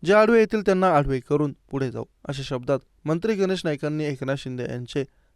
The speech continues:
नाव न घेता त्यांना कडक इशारा दिला. त्यांचा बोलण्याचा रोख नेमका कुणाकडे होता, यावरून सध्या चर्चा सुरू झाली.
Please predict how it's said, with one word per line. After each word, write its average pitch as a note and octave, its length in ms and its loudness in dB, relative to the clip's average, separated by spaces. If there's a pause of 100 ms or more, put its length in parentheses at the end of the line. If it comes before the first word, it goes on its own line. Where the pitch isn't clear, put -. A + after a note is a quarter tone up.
नाव E3+ 180 4
न G3+ 120 0
घेता D#3+ 340 0
त्यांना D3 280 -4
कडक C#3+ 340 -4
इशारा A#2 320 -10
दिला. A#2 160 -8 (640)
त्यांचा C3+ 280 -4
बोलण्याचा B2+ 460 -4
रोख C#3 200 0
नेमका C3 340 -6
कुणाकडे C3+ 400 -6
होता, E3 260 0 (300)
यावरून F#3+ 260 4
सध्या D#3+ 360 0 (380)
चर्चा F3 280 2
सुरू C#3 260 -4
झाली. A#2+ 180 -8